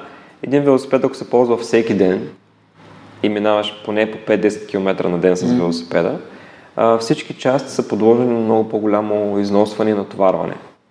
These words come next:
Speaker 1: Така че те просто трябва да са по-качествени. И те оттам се, се връзват нещата. Нали, в момента има много китайски велосипеди. А, китайски, нищо лошо нямам покрай,
Speaker 2: Да, да.
Speaker 1: нямам против
Speaker 2: Разбира се.
Speaker 1: Китай. Но под китайски има предвид, а, много нискокачествени,
Speaker 2: Да.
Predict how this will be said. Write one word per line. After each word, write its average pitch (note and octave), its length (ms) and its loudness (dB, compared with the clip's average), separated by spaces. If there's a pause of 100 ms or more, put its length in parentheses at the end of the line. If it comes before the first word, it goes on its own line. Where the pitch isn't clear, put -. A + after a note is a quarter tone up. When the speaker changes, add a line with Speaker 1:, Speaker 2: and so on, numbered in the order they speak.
(160)
Speaker 1:
Така - 180 -2
че B2 100 -6
те B2+ 120 -2
просто B2+ 220 -4
трябва B2 140 4
да A#2 40 -4
са B2 60 -8
по-качествени. - 760 -6 (500)
И B2+ 320 4
те D#3+ 100 6
оттам D3+ 340 2
се, C3 260 2
се - 160 -6
връзват A2 360 -2
нещата. F#2+ 400 -4 (280)
Нали, D#3 120 4
в D3+ 100 -2
момента E3 260 2
има E3+ 140 0
много E3+ 260 2
китайски D#3 540 -2
велосипеди. A2 800 4 (440)
А, A#2 140 -4
китайски, A#2+ 480 -4
нищо B2 240 -2
лошо C3 200 2
нямам A2 240 2
покрай, - 240 -10
Speaker 2:
Да, B2+ 120 2
да. B2+ 300 -6
Speaker 1:
нямам G2+ 340 0
против - 160 -8
Speaker 2:
Разбира A#2 220 -8
се. A#2 60 -10
Speaker 1:
Китай. A#2+ 220 2 (640)
Но C3 120 2
под C3 220 -8
китайски C#3+ 400 -2
има D3 120 2
предвид, C#3+ 520 -2
а, C#3+ 200 4
много C#3 300 4
нискокачествени, A#2 920 -2
Speaker 2:
Да. F3+ 160 -6